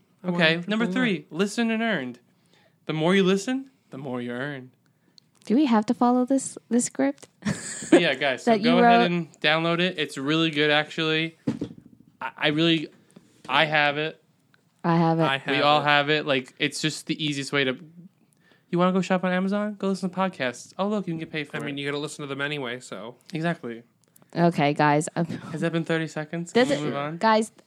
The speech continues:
Speaker 3: Podcoin's the easiest way to make cash.
Speaker 2: Literally.
Speaker 3: Listen to your favorite podcasts. And pretty
Speaker 2: Including
Speaker 3: m-,
Speaker 2: us.
Speaker 3: Yeah. I mean, that, there's no other way to do it. So even though that was a total mess, that ad,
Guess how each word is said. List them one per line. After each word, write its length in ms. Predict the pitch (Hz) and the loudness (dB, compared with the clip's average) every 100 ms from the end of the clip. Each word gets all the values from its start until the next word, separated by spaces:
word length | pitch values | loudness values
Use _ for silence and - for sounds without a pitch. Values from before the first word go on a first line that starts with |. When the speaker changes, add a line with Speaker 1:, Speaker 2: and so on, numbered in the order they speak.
| - - 233 | -20 -20 -2
Speaker 3:
Podcoin's 420 | 226 220 240 254 | 0 2 2 2
the 180 | 233 - | 2 2
easiest 380 | 175 180 185 190 | 4 4 4 2
way 140 | 175 | -2
to 140 | 175 | -2
make 320 | 151 147 151 - | -4 -2 -2 2
cash. 500 | 165 143 156 185 - _ _ - | 2 4 2 0 -6 _ _ -6
Speaker 2:
Literally. 420 | 127 120 120 120 | -2 -2 -2 -6
Speaker 3:
Listen 360 | 151 147 156 175 | -2 0 4 6
to 80 | 202 | 6
your 120 | 196 | 6
favorite 300 | 208 208 214 | 6 4 2
podcasts. 800 | 196 156 - 156 165 185 - - _ _ _ _ - - - - | 2 2 2 2 0 -2 -8 -20 _ _ _ _ -20 -20 -20 -2
And 220 | 165 156 | 0 0
pretty 260 | - 170 247 | -4 -2 4
Speaker 2:
Including 260 | 190 180 | 6 6
Speaker 3:
m-, 80 | 302 | 6
Speaker 2:
us. 260 | 147 - - _ _ | 2 -4 -18 _ _
Speaker 3:
Yeah. 280 | - 160 98 - _ _ _ _ - | 0 2 2 -2 _ _ _ _ 0
I 100 | 202 | 2
mean, 420 | 208 220 214 208 - - | 4 6 4 2 -4 0
that, 240 | 190 196 - | 2 2 0
there's 280 | 196 202 | 4 4
no 240 | 196 196 196 | 6 6 6
other 220 | 190 185 | 6 6
way 160 | 175 170 | 6 4
to 100 | 160 | 4
do 160 | 156 | 2
it. 160 | 147 - | 2 0
So 280 | - 170 175 - - - _ - | 2 2 2 -6 -20 -20 _ 0
even 260 | 190 208 | 4 6
though 120 | 214 202 | 8 8
that 120 | 190 | 6
was 140 | 190 | 6
a 40 | 180 | 4
total 260 | 208 180 | 6 6
mess, 360 | 170 160 165 180 | 6 6 4 4
that 200 | 208 208 | 2 2
ad, 440 | 202 196 196 214 | 4 4 6 4